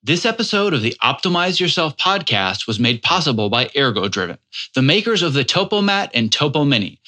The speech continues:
my number one recommendations for anyone interested in moving more at their height adjustable workstation. Listen, standing desks are only great if you're standing well. Otherwise, you're constantly fighting fatigue and chronic pain.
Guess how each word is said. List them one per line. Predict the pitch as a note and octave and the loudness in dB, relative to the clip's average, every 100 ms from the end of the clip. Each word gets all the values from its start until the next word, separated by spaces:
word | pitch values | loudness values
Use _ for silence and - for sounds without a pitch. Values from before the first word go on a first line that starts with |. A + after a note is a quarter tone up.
| - - | -18 -4
my | A#2+ A#2 | 0 2
number | A2+ C3 F3+ | 2 2 2
one | G3 G3+ G3 | 0 0 0
recommendations | D#3 C#3+ F3 E3 A2+ F#2 G#2 G2 | 0 0 0 0 0 0 -2 -4
for | - G#2+ - | -6 -6 -2
anyone | C#3+ F#3+ G#3 G3+ | 0 2 0 0
interested | F3+ G#3+ B2+ - A2+ | 0 0 -2 0 2
in | A#2 | 2
moving | C#3 A#3+ D#3+ A2+ | 2 2 2 2
more | G#2 G2 G2+ | 2 -2 -2
at | G#2+ | -4
their | F#2 | -4
height | - B2 | 0 0
adjustable | C#3+ A2+ G#2 A#2+ B2+ | 0 0 0 0 0
workstation. | A2+ A2 - - - - - _ _ - - - | 0 0 -2 -2 -2 -2 -4 _ _ -20 -20 -6
Listen, | C#3+ D3+ A2 - - _ | 0 2 0 -6 -12 _
standing | - - E3+ G#3 A3+ | -8 -2 0 2 2
desks | D#3 C#3+ - - | 0 0 -2 -4
are | A2+ | -2
only | C#3 D#3 | 2 2
great | C#3 A2 G#2+ - | 2 0 0 0
if | A#2 | -2
you're | C#3+ | 0
standing | B2+ - G#2+ A2+ C3+ | 0 0 2 2 2
well. | C3+ E3+ G#2+ - _ _ _ _ | 2 0 -2 -6 _ _ _ _
Otherwise, | D3 F#3 F#3 F#3 F#3+ A#2 | 0 2 2 0 0 -2
you're | |
constantly | G#2+ - - D3+ D#3+ F3+ F3+ | -2 -4 -2 -2 -2 -4 -4
fighting | F3+ A#2 G#2+ G#2+ | -2 0 0 0
fatigue | G#2 B2+ - A2 G2+ F#2+ | -2 -4 -2 -4 -4 -6
and | A2 | -6
chronic | - F#2+ G2 - | -2 -2 -2 -2
pain. | D3+ G2+ - | -4 -4 -8